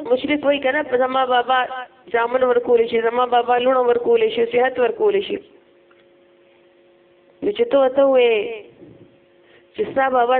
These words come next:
زامن لوڼه ورکولی شي، یو ستوری به پیدا کړي، یو مچ به پیدا کړي، نو دغلته کې بیا مشرک چپ شي. که ته ورته ووایې چې دا باران څوک وروي، نو مشرک بیا چپ شي، دا خو نشي ویلی چې دا بابا وروي.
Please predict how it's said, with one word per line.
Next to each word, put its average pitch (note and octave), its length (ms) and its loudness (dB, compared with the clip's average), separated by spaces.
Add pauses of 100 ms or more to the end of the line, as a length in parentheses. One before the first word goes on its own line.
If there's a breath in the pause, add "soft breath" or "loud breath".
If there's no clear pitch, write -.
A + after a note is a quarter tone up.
زامن A#3+ 260 0
لوڼه B3 320 2
ورکولی A#3 520 0
شي، G#3+ 120 0 (640)
یو G#3 160 2
ستوری A#3+ 360 2
به G3+ 120 -2
پیدا A3 260 0
کړي، C4+ 220 -8 (1900)
یو A3 180 2
مچ B3+ 220 0
به A#3+ 80 2 (120)
پیدا D4+ 280 0
کړي، C#4 220 -4 (840)
نو G3 80 2
دغلته C4+ 420 0
کې A#3+ 180 -4
بیا B3 100 2 (100)
مشرک A3 300 -6 (160)
چپ G#3 140 -2 (120)
شي. E3+ 100 -6 (1000 soft breath)
که - 80 0
ته E4+ 180 0
ورته E4+ 200 2
ووایې D#4 200 2
چې C#4 100 0
دا C4+ 100 2 (120)
باران F4 200 0 (120)
څوک A3 160 0
وروي، F#3+ 280 2 (420)
نو G3 40 -4 (100)
مشرک B3 360 -4
بیا A3+ 200 0
چپ A3 200 -6
شي، G#3 60 -2 (140)
دا A3 80 2
خو A3 120 -2
نشي C#4 220 -2
ویلی E4 180 0
چې D#4 120 -2
دا C#4+ 100 0 (100)
بابا C4 240 2
وروي. A#3 260 -2